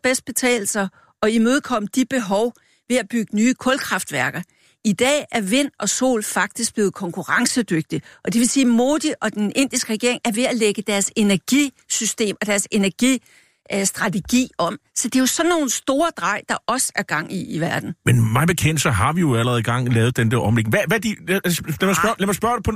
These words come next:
Speaker 2: på en anden måde. Hvad er de tre t-, ting, vi bør foretage i dag, som, øh, øh, som kunne have en, som kunne ændre udviklingen? Fordi der er jo, og det tror jeg, de fleste anerkender,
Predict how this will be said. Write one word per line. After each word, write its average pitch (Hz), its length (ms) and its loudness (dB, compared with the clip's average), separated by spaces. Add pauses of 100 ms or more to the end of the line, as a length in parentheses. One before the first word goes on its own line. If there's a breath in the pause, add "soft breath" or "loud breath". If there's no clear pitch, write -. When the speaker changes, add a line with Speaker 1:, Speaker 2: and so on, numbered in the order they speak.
Speaker 2:
på 220 60 0
en 208 60 2
anden 180 140 2
måde. 113 180 2 (260 loud breath)
Hvad 196 100 0
er 214 40 0
de 208 180 -4
tre 185 460 0 (120)
t-, - 100 -2 (100)
ting, 180 280 2
vi 165 60 4
bør 156 160 2
foretage 139 460 -2
i 131 60 -4 (120)
dag, 147 380 -4 (380)
som, 139 360 2
øh, 123 360 2
øh, 123 480 0
som 131 180 0
kunne 127 220 2
have 117 320 0
en, 117 180 0
som - 180 -2
kunne 123 200 2
ændre 107 220 2
udviklingen? 104 580 0
Fordi 123 140 0
der 131 140 2
er 98 120 0
jo, 107 160 -2 (300 loud breath)
og 151 80 0
det 208 120 0
tror 214 140 2
jeg, 190 80 0
de 175 60 0
fleste 180 300 0
anerkender, 143 460 0